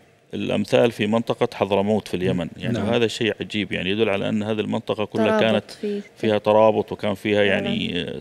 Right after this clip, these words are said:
Speaker 1: تحرك وانتقال للسكان. يعني كثير من الأمثال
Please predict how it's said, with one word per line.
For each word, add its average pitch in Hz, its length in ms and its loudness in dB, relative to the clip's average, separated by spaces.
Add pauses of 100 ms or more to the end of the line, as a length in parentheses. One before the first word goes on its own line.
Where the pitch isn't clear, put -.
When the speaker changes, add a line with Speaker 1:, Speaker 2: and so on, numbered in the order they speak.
Speaker 1:
تحرك 104 560 0
وانتقال 92 960 2
للسكان. - 840 -6 (500)
يعني 92 600 -4
كثير 131 300 -2
من 117 80 0
الأمثال 101 560 0